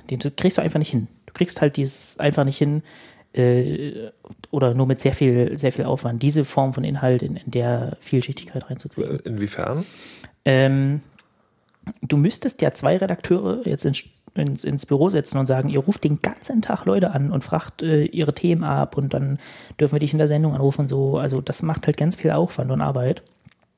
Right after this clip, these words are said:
Speaker 1: Und was passiert bei sowas, kennen wir ja auch alle. Ein Redakteur versucht sechs Stunden lang irgendwelche Hörer zu kriegen,
Speaker 2: Mhm.
Speaker 1: schafft es nicht, hat nicht genügend und dann müssen halt die drei besten Freunde wieder ranhalten.
Speaker 2: Mhm.
Speaker 1: So, hier, W G, können wir heute Abend mal anrufen? Wir
Speaker 2: Mhm.
Speaker 1: machen ein Gewinnspiel und so.
Speaker 2: Mhm.
Speaker 1: Das, so.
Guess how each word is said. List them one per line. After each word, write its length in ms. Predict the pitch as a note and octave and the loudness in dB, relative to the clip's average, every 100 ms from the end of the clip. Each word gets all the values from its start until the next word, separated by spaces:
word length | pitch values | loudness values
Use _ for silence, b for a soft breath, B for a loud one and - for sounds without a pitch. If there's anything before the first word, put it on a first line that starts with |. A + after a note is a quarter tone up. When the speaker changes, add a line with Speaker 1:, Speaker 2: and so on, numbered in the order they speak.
| _ _ - | _ _ -18
Speaker 1:
Und 220 | - B2+ A#2+ | 0 2 2
was 100 | A#2 | 2
passiert 340 | B2+ B2+ F3+ | 0 2 2
bei 80 | D3+ | 2
sowas, 220 | B2+ B2+ | 2 0
kennen 180 | - D3+ | 0 2
wir 80 | C#3+ | 2
ja 100 | B2 | 0
auch 80 | - | 0
alle. 260 | C#3+ C3+ B B B B B _ | 0 0 B B B B B _
Ein 60 | |
Redakteur 320 | C3 - - | 0 2 2
versucht 300 | D3+ C3+ D#3+ | 2 0 -2
sechs 180 | - E3 | -4 -2
Stunden 220 | - D3+ | -2 0
lang 240 | D3+ C#3+ C#3+ | 0 0 0
irgendwelche 500 | C#3+ C#3 C3+ C3 B2+ | 0 2 0 0 2
Hörer 600 | C#3 F#3 G#3 G3+ - - | 2 2 0 -2 -6 -8
zu 100 | - | -8
kriegen, 240 | - G3 G3+ D#3 | -4 0 2 2
Speaker 2:
Mhm. 60 | D#3 | 0
Speaker 1:
schafft 240 | G#3+ - | -2 0
es 100 | G#3+ | 0
nicht, 160 | A3 G3+ | 2 0
hat 80 | |
nicht 140 | G3 - | -2 -2
genügend 320 | E3+ F#3 F3+ | 0 2 2
und 80 | D3 | 2
dann 140 | C#3 | 2
müssen 200 | C#3+ C#3+ | 2 4
halt 100 | C3 | 4
die 60 | B2+ | 2
drei 160 | - | 2
besten 240 | B2+ B2+ C3 | 0 0 -4
Freunde 240 | - G#2+ | -6 -6
wieder 160 | E3 - | -6 -10
ranhalten. 360 | - A2+ G#2 | -8 -8 -6
Speaker 2:
Mhm. 100 | - B B B B | -10 B B B B
Speaker 1:
So, 240 | C3 - B B - | -8 -8 B B -6
hier, 440 | B2 C3 B2+ A#2+ B2+ | 2 4 4 2 0
W 120 | B2 | -2
G, 340 | - C3+ C3+ | 0 2 2
können 260 | - - C3+ | -2 0 2
wir 60 | |
heute 160 | B2 - | 2 2
Abend 160 | B2 B2+ | 2 2
mal 60 | |
anrufen? 480 | C#3 C3 C3 B2+ A#2+ - B B B | 0 -2 -2 0 0 -2 B B B
Wir 80 | A2+ | 0
Speaker 2:
Mhm. 60 | A2+ | 2
Speaker 1:
machen 100 | B2+ | 4
ein 80 | C#3 | 4
Gewinnspiel 580 | B2 C3+ - A2+ A2 A2+ | 4 2 0 0 2 0
und 100 | A2+ | -2
so. 220 | B2 B2 - | -4 -6 -4
Speaker 2:
Mhm. 420 | A#2+ A2+ A2+ G#2+ | -2 -2 -2 -2
Speaker 1:
Das, 280 | B2 - - _ - | -2 -4 -12 _ 0
so. 300 | D3 B2 | 0 0